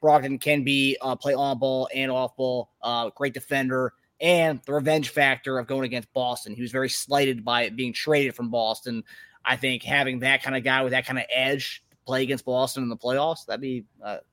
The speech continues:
I'd lo-, I'd love that. So, um, yeah, Brogdon be a close number two, though, but I'd, I'd go Bogey number one.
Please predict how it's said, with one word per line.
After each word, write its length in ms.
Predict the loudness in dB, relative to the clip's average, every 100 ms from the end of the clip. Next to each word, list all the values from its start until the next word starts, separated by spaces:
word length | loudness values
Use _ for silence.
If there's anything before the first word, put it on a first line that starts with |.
| _ -10
I'd 100 | -4
lo-, 100 | -4
I'd 120 | -2
love 180 | -4 -4
that. 360 | -2 -2 -4 -6
So, 280 | -4 -4 -6 -20 _ _
um, 420 | -4 -2 -2 -4 -6
yeah, 140 | -4 0
Brogdon 360 | 0 0 0
be 80 | -2
a 40 |
close 260 | -2 -6 -4
number 200 | -6 -8
two, 200 | -8 -10
though, 280 | -6 -8 -8
but 180 | -10 -8
I'd, 180 | -8 -8
I'd 140 | -10 -10
go 120 | -8
Bogey 340 | -8 -8 -10
number 200 | -12 -10
one. 200 | -10 -12